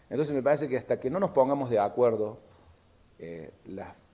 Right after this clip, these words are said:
mayor cantidad de fuerzas políticas y tracemos esos lineamientos a largo plazo, y va a ser muy difícil porque vamos transitando y vamos pendulando de un lado a otro, y, en, y más allá de que, bueno, hay ciertas cosas que hemos conquistado y,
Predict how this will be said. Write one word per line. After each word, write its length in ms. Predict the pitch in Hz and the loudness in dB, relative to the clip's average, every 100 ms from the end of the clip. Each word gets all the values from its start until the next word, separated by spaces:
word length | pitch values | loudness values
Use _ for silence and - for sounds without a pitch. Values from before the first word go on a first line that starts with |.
| _ - - | _ -20 -14
mayor 380 | 101 101 131 127 | -6 -2 0 0
cantidad 280 | 123 120 123 | -2 0 -2
de 40 | |
fuerzas 300 | 123 120 117 | -2 -4 -6
políticas 600 | - 113 120 101 - - - - - - - | 2 2 2 -8 -12 -14 -16 -20 -20 -16 -8
y 100 | 113 | -2
tracemos 580 | 117 113 170 185 151 | 0 2 2 2 2
esos 260 | 135 131 107 | -2 -4 -6
lineamientos 760 | 110 104 107 117 139 131 117 104 | -6 -6 -6 -2 0 0 -4 -2
a 60 | |
largo 300 | 110 120 127 | -2 0 -2
plazo, 440 | 147 135 117 160 - | 0 0 0 -4 -4
y 100 | 135 | -4
va 60 | |
a 40 | 156 | -4
ser 140 | 170 | -4
muy 160 | 156 165 | -4 -6
difícil 400 | 139 208 - 120 | -6 -8 -12 -10
porque 180 | 110 107 | -8 -4
vamos 260 | 127 135 | -4 -4
transitando 600 | 117 117 - 113 135 147 | -4 -4 -4 -6 -4 -4
y 40 | 123 | -2
vamos 240 | 120 117 | -2 -4
pendulando 720 | - 107 107 113 127 127 113 | -4 -4 -2 0 0 -2 -2
de 60 | 104 | -4
un 120 | 113 | -2
lado 220 | 117 123 | 2 4
a 40 | 120 | 6
otro, 520 | 131 139 147 165 - - - _ _ _ _ _ _ - | 4 2 -2 -4 -8 -20 -20 _ _ _ _ _ _ -12
y, 140 | 101 | -10
en, 220 | 95 90 - | -10 -12 -12
y 100 | 95 | -8
más 180 | 113 123 | -6 0
allá 360 | 123 123 139 | 2 4 4
de 120 | 123 | 4
que, 120 | 110 101 | -2 -6
bueno, 280 | 98 98 78 - - | -6 -8 -12 -16 -8
hay 160 | 104 | -8
ciertas 480 | - - 120 120 113 | -8 0 0 0 -6
cosas 320 | - 120 110 | -2 -2 -2
que 120 | - | -4
hemos 180 | 107 117 | -4 -2
conquistado 580 | 107 104 104 101 135 117 | -6 -8 -10 2 4 4
y, 160 | 87 | 0